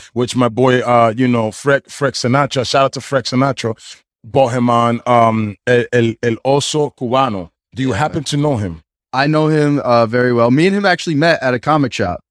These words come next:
Speaker 1: Yeah, right.
Speaker 2: Yeah, I'm not, not even joking, bro. Me
Speaker 1: Just out of nowhere, like, just
Speaker 2: Out of
Speaker 1: there was
Speaker 2: nowhere.
Speaker 1: nothing wrestling happening.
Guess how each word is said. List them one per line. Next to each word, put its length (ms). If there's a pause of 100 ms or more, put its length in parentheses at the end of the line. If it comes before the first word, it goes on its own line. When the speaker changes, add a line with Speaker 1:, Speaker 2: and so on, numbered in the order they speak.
(540)
Speaker 1:
Yeah, 200
right. 480
Speaker 2:
Yeah, 180
I'm 380
not, 340
not 300
even 260
joking, 320
bro. 240
Me 140
Speaker 1:
Just 160
out 100
of 80
nowhere, 320
like, 160
just 180
Speaker 2:
Out 240
of 100
Speaker 1:
there 100
was 120
Speaker 2:
nowhere. 200
Speaker 1:
nothing 180
wrestling 360
happening. 420